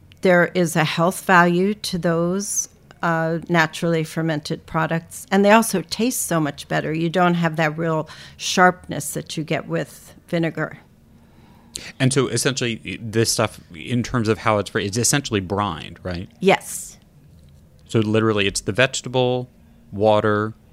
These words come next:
Speaker 2: salt, thyme, and air.
Speaker 1: Yes. And you can add
Speaker 2: Nice.
Speaker 1: flavorings. You know, you can play around with things.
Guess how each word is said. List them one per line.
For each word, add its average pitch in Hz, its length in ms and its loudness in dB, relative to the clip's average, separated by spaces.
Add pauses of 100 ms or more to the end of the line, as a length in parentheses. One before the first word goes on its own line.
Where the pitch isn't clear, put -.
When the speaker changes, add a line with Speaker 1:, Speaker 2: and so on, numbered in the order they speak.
(220)
Speaker 2:
salt, 98 640 -2 (380)
thyme, 92 580 -4 (180)
and 92 180 -6
air. - 280 -14 (460)
Speaker 1:
Yes. - 460 -2 (960)
And 247 140 6
you 285 100 8
can 269 200 2
add 185 160 6
Speaker 2:
Nice. - 120 -10
Speaker 1:
flavorings. 170 560 0
You 190 60 2
know, 175 160 2
you 165 180 0
can 170 220 -4
play 160 220 -2
around 151 320 -2
with 160 160 -4
things. 147 440 -8